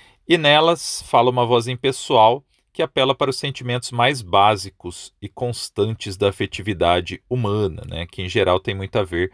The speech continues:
com a saudade, né? Pela ausência do seu amado. Ela se dirige a uma amiga, a alguma parente, a sua própria mãe,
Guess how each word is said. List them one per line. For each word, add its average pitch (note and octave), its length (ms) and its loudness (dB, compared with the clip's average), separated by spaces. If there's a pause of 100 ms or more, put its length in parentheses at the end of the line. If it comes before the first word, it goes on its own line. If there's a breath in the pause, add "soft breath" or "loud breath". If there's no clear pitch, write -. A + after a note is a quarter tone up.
(360 soft breath)
com G2+ 120 0
a G2 40 4
saudade, E2+ 920 2 (180)
né? D2 240 -16
Pela D#2 220 -2
ausência E2 680 -4 (340 soft breath)
do F#2 140 -4
seu G2 260 4
amado. D#2 480 0 (340 soft breath)
Ela D3 140 -2
se - 120 -6
dirige G#2 380 -2
a G2+ 60 4
uma A#2 120 4
amiga, C#3+ 600 -2 (320 soft breath)
a - 80 -6
alguma E2+ 260 -4
parente, A2+ 880 0
a D#2+ 80 -6
sua - 220 -4
própria E2+ 420 0
mãe, G#2 420 -4